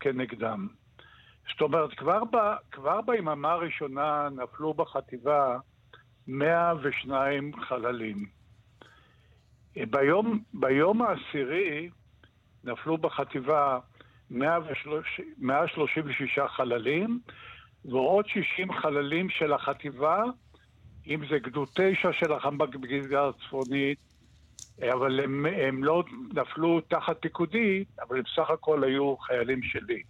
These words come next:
זאת אומרת, החטיבה כבר, נכון, ביום העשירי, הייתה עם מאה תשעים ושישה חללים, למעלה ממאתיים פצועים. ולמרות זאת, היינו נחושים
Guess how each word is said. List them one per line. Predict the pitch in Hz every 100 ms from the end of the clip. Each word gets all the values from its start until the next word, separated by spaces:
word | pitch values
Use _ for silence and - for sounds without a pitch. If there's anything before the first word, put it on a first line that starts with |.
| - - - -
זאת | -
אומרת, | 143 160 196 196
החטיבה | 165 - 147 - 147 156 190
כבר, | 175 165 165 156
נכון, | 139 143 175 165
ביום | 143 156
העשירי, | 151 139 - 123 131 180 233 - - - - _ - - -
הייתה | 131 120 170 175
עם | 170
מאה | 147 156 170
תשעים | - 139 196 170
ושישה | 151 - 139 - 135
חללים, | - 127 127 120 151 202 254 247 - - - - -
למעלה | 147 143 165 156
ממאתיים | 156 143 131 135 131
פצועים. | 113 - 120 120 113 95 - _ _ _ _ _ _ _ _ _
ולמרות | 135 147 147 147 190 208
זאת, | 208 233 240 - -
היינו | - 147 170
נחושים | 160 151 - 135 - 175 214 233